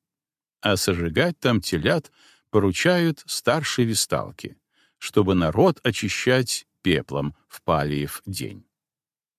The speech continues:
Жертвоприношение. Теперь нам стоит окинуть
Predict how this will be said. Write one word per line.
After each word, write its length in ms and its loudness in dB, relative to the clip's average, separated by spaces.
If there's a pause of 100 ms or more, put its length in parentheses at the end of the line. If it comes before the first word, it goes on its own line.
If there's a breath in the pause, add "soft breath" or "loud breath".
(1800)
Жертвоприношение. 1400 0 (2500)
Теперь 580 2
нам 260 2
стоит 460 2
окинуть 680 0